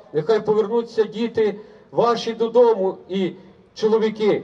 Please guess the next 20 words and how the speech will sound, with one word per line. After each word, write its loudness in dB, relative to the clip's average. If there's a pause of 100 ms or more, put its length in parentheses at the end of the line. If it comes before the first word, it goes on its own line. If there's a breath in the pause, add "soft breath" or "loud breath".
(140)
як 0
ми 2
повернулись. -2
Да, 2
ми 2
повернулись 0
контуженими, -2
пораненими, 0 (220 loud breath)
но 0
ми 4
повернулись 0
із -8
Божою 0
помощю. -2 (160 loud breath)
Нехай 0
вас 0
во-, 0
всіх -8 (100)
Бог 2
благословить 2